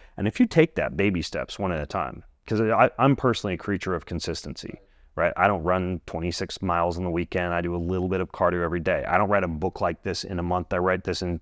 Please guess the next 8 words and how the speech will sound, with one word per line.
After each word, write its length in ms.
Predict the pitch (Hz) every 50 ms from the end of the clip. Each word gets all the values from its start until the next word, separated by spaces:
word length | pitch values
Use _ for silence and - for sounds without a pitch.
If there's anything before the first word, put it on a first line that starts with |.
| - _
three 300 | - - 104 107 101 92
years 420 | 92 101 101 95 82 78 78 71
by 380 | - - 104 90 85 85 85 80 - - - - - - - _ - 131 - - 131 123 - - - 135 143 156
giving 280 | 107 120 123 110 107 98
myself 420 | 95 92 92 - - 107 90 82
the 100 | - 87
task 380 | - - 110 85 85 - - -
of 200 | 98 78 90 -